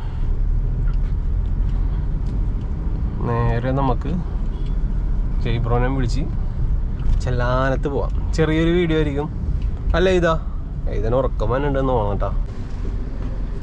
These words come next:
ഇരിക്കവിടെ ഇരിക്ക്. ഏയ്, തുറക്കല്ലേ,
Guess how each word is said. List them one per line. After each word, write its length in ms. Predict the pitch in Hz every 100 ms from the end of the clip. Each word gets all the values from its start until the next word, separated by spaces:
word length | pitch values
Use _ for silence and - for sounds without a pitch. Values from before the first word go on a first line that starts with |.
| - - - - - - - - - - - - - - - - - - - - - - - - - - - - - - - - - - -
ഇരിക്കവിടെ 360 | - - 240 254
ഇരിക്ക്. 320 | 185 - 269 311 - - - - - - - - - - - - - - - - - - - - - 262
ഏയ്, 200 | 320 311 233 -
തുറക്കല്ലേ, 360 | 269 277 320